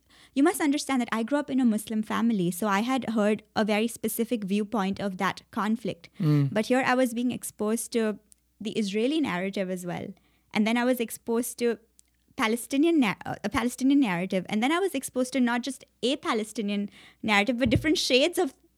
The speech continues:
Speaker 1: the Palestinian <laughs> narrative.
Speaker 2: Right.
Speaker 1: So diff-, different narratives within that community. And I think it was just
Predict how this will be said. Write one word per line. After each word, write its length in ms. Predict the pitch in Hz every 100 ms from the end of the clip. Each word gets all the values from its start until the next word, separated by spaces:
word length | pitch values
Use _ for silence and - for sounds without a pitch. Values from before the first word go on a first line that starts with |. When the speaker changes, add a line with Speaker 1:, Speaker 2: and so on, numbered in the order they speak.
| _
Speaker 1:
the 120 | - 247
Palestinian 600 | 240 220 - - 311 247
<laughs> 100 | 190
narrative. 400 | 180 - 190 135
Speaker 2:
Right. 340 | 143 185 185
Speaker 1:
So 120 | 269
diff-, 260 | 240 262 - - - - - -
different 500 | 208 262 294 285 262 _ _ _
narratives 520 | 226 220 240 285 262
within 320 | 226 214 320 381
that 180 | -
community. 680 | - 214 190 185 185 190 190 _ _ _
And 100 | 247
I 60 | 262
think 220 | 392 494
it 120 | 381
was 140 | 330 320
just 160 | 339